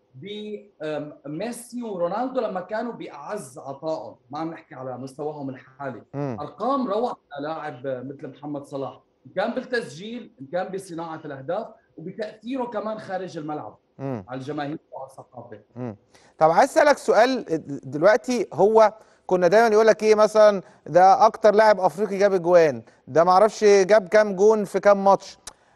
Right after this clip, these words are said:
Speaker 2: لا، إحنا دلوقتي هو رايح لتحطيم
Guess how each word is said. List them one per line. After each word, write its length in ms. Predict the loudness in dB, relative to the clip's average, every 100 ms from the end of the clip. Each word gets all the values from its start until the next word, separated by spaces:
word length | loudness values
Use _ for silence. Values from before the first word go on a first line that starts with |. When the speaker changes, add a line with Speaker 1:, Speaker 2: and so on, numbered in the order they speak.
| -2
Speaker 2:
لا، 200 | 0 0
إحنا 180 | 0 -2
دلوقتي 380 | 4 4 6 6
هو 160 | 6
رايح 420 | 8 8 6 2
لتحطيم 1200 | -6 0 2 2 2 0 0 -8 -2 0 0 -2